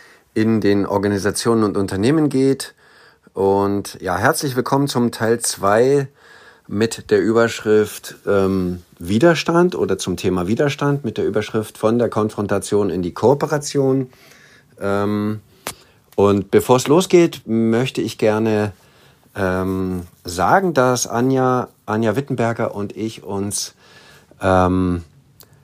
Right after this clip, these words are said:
dann, wie es im letzten Teil, äh, klang, jetzt doch nicht, äh, direkt im, im, im, im Anschluss noch weiter unterhalten haben, sondern nochmal neu angesetzt haben, einen neuen Termin genommen haben für den Teil zwei. Und, äh, diesen,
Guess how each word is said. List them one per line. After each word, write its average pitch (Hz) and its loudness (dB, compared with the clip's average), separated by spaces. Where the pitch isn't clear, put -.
dann, 95 2
wie 98 -2
es - 0
im 98 -2
letzten 107 0
Teil, 98 0
äh, 95 -2
klang, 101 -2
jetzt - -6
doch 127 0
nicht, 131 0
äh, 107 4
direkt 113 0
im, 110 0
im, 107 -2
im, 95 -2
im - -6
Anschluss 156 2
noch 143 -2
weiter 147 2
unterhalten 127 2
haben, 113 2
sondern 101 0
nochmal 92 -6
neu 117 4
angesetzt 123 2
haben, 98 0
einen 90 -2
neuen 131 2
Termin 117 2
genommen 101 2
haben 95 -6
für 98 -4
den 87 -8
Teil 82 -10
zwei. 156 -2
Und, 110 4
äh, 92 0
diesen, 135 2